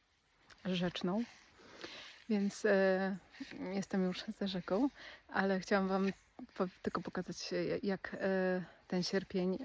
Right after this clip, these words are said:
e, pokolorował trawę, a w zasadzie w ogóle jej nie wysuszył. Ale nie będę się za bardzo długo dzisiaj rozgadywała,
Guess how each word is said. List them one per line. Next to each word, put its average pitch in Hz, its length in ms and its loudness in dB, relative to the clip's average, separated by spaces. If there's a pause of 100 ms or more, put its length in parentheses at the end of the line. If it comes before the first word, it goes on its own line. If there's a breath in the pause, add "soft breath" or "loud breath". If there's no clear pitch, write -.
e, 185 320 0 (180)
pokolorował 180 800 0
trawę, 185 460 0 (120)
a - 80 -6
w 190 60 -6
zasadzie 190 460 2 (380 loud breath)
w 196 60 -4
ogóle 190 200 4
jej 190 80 2
nie 190 120 2
wysuszył. 196 560 0 (760 loud breath)
Ale 214 160 4
nie 208 100 6
będę 190 340 6 (520 loud breath)
się 190 340 6 (280)
za 208 140 2
bardzo 196 280 2
długo 190 360 4 (260 loud breath)
dzisiaj 202 260 6
rozgadywała, 185 720 4